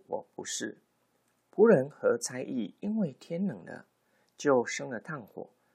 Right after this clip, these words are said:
站在那里烤火。彼得也同他们站着烤火。大祭司就以耶稣的门徒和他的教训盘问他。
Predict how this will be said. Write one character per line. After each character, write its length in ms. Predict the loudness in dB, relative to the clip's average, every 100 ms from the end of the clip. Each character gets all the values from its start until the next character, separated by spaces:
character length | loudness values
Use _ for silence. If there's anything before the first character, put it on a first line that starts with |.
| _
站 240 | -6 -6 -6
在 340 | -6 -6 -6 -8
那 200 | -4 -4
里 180 | -4 -12 -12
烤 300 | 2 4 4
火。 300 | 6 6 4 _ _ _ _ _ _
彼 140 | -4 4
得 360 | 8 10 8 2
也 240 | -6 -8
同 300 | -8 -10 -10
他 160 | -6 -2
们 280 | 0 -2 -4
站 280 | -4 -4 -4
着 140 | -12 -14
烤 260 | -4 -2
火。 300 | -2 -4 -4 _ _ _ _ _ _
大 260 | 2 2 0
祭 180 | -6
司 420 | -4 -4 -4 -4 -6 -8
就 260 | 0 0
以 240 | 0 -12 -12
耶 180 | -4 -2
稣 320 | -2 -4 -4
的 220 | 0 0 -2
门 240 | -12 -12
徒 400 | -10 -8 -6 -8 _ _ _
和 320 | -6 -2 -2
他 260 | -4 -8 -10
的 80 | -14
教 200 | -8 -6
训 400 | -6 -4 -4 -4 -10 _ _
盘 280 | -12 -12 -10
问 180 | -10
他。 360 | -10 -14 -14 -16